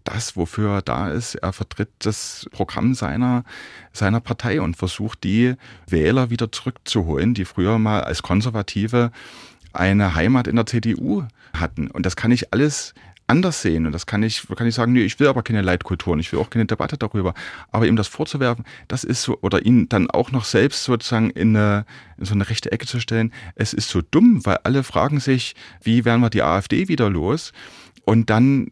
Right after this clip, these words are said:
die demokratischen Kräfte dann noch zu bezichtigen, sie wären rechtsradikal,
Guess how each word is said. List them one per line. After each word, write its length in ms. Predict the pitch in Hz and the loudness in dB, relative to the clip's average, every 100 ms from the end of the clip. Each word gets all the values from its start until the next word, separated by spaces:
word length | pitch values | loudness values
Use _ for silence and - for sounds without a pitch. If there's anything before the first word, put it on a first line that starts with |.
| - | -2
die 160 | 117 | -2
demokratischen 720 | 131 107 87 120 160 - 160 135 | 2 2 4 2 2 0 -4 -2
Kräfte 580 | - 143 - 127 107 - - - - | 0 -2 0 2 2 0 -14 -10 0
dann 160 | 110 | 2
noch 140 | 113 - | 2 0
zu 180 | - | -6
bezichtigen, 840 | 104 - 165 - 160 143 127 107 - | -4 -2 0 0 -2 4 6 4 0
sie 220 | - 104 | -2 2
wären 160 | 98 101 | 2 2
rechtsradikal, 840 | 131 - - 127 123 117 104 104 | -2 -6 -4 -2 -2 0 0 0